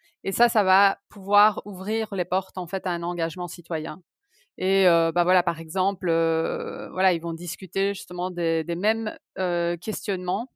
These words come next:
sur lesquels les jeunes de D B A se questionnent également, par exemple la transition climatique, euh,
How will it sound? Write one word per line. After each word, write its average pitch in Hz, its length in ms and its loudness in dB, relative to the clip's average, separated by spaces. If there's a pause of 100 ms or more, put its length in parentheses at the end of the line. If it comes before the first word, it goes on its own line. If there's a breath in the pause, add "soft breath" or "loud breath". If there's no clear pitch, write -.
(120)
sur - 120 -12
lesquels 185 380 -2 (340 soft breath)
les 185 80 -2
jeunes 185 160 -2
de 185 80 -2
D 175 120 -2
B 165 60 2
A 180 80 4
se 180 100 -8
questionnent 175 340 -6
également, 170 460 -2
par 180 140 -6
exemple 175 380 -4
la 160 80 -2
transition 170 460 -12
climatique, 180 760 -10
euh, 165 400 -2